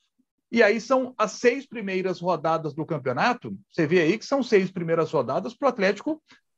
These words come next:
tem time pra conseguir uma alta pontuação contra essas equipes. E, e, e, sabe, já dá um,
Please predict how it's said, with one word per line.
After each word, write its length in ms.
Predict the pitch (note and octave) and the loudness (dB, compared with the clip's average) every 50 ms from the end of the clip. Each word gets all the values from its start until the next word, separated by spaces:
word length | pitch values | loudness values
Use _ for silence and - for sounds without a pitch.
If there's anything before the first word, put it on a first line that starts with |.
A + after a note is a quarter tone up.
| _ _ _ _ _ _ - | _ _ _ _ _ _ 2
tem 180 | F#3+ F#3 F#3 | 4 4 4
time 400 | E3 - - F#3+ G#3 C4 C#4 A#3+ | 2 0 2 2 2 2 2 0
pra 160 | - G3 F3+ E3 | 0 0 -2 -2
conseguir 400 | - G#3+ G3 G3 - F#3+ G3 G#3 | -2 -4 -4 -4 -2 -2 0 2
uma 160 | A3 B3 A#3 | 2 4 4
alta 280 | G3+ G#3 G#3+ - A#3+ | 4 4 2 0 -2
pontuação 720 | A#3+ - B3 B3+ B3+ B3+ C#4+ C#4 C4 - - A#3 A#3 A#3+ - _ _ _ _ - | -4 -2 -4 -4 -4 -2 -2 -2 -2 0 0 0 0 -2 -4 _ _ _ _ 0
contra 380 | - G#3+ G#3 G3+ G#3 G#3+ G3+ | 2 2 2 2 2 4 6
essas 400 | F#3+ F#3+ F#3+ G3 F#3+ A3 A3 F#3+ | 6 6 6 4 4 2 2 2
equipes. 400 | A#3 A#3+ A#3+ - G3+ - - - - - - _ - - _ _ _ _ - | 2 2 2 0 -4 -4 -6 -10 -18 -20 -20 _ -20 -20 _ _ _ _ 0
E, 180 | G3+ G#3 G3+ G3+ | 2 2 2 2
e, 240 | G3 G3+ F#3 G3+ F#3+ | 0 0 2 2 0
e, 60 | F3+ | 0
sabe, 320 | - A#3+ A#3 G#3+ F#3 E3+ | 2 2 4 4 4 4
já 140 | D3 G#3 G#3 | 6 6 6
dá 200 | F3 D3+ F3 G3+ | 6 6 4 4
um, 260 | A#3+ C#4 D4 A#3 D#3 | 4 4 2 -2 -4